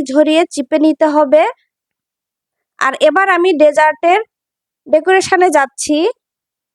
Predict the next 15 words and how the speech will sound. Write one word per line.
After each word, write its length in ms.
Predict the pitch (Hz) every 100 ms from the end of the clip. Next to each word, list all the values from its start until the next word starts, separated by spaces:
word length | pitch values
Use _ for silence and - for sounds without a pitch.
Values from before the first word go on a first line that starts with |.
| _ _ _ _ _ _
প্রথমে 360 | 359 392 403 403
আমি 240 | 381 302 269
দিয়ে 220 | 320 349
দিচ্ছি 420 | 359 339 - 370 415 453 - _ _ _ _
বড় 260 | 254 302 349 381
রাইস 320 | 294 277 311
চামচে 500 | - 339 330 349 392 403 392
এক 140 | 277 -
চামচ 320 | 330 320 339
করে 220 | - 330 330 -
চিরা। 340 | 311 269 262 311 - _ _ _ _ _ _ _ _ _ _ _ _ _ _ _ _ _ _ _ _ _ _ _ _ _ _ _ _ _ _ _ _ _ _ _ _ _ _ _ _ _ _ _ _ _ _ -
এরপরে 380 | 311 330 359 392
আমি 200 | 277 262
দিয়ে 220 | 247 302
দিচ্ছি 400 | 302 339 - 370